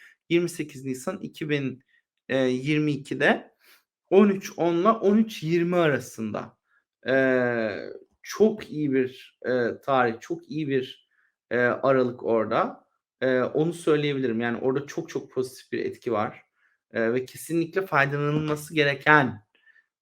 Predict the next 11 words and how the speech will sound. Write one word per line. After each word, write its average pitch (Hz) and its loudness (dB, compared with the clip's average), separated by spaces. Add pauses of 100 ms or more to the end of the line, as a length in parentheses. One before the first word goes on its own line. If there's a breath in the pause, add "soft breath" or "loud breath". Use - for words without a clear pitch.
bir 123 0
etki - -2
var. 110 0 (1400)
Onu 131 0
da 131 4
söyleyeyim. 117 -2 (460 soft breath)
Çok - -4
güzel, 107 -2
çok - -12
iyi. 104 -6 (540 soft breath)
Eee, 107 -2